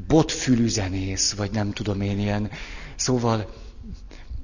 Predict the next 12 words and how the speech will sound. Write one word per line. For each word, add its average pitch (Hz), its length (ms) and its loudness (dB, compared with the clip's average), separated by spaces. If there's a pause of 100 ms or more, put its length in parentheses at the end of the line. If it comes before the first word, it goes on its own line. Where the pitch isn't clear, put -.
(1040)
a, 113 260 -4
a 117 60 2
gyerek 131 300 4
sok - 260 2
mindenre 101 480 2
képes 101 440 -2
azért, 104 380 -2
hogy 101 140 -4
a 98 40 -2
szülői 107 380 0
utasításoknak 101 1000 -4
megfeleljen. 85 760 -4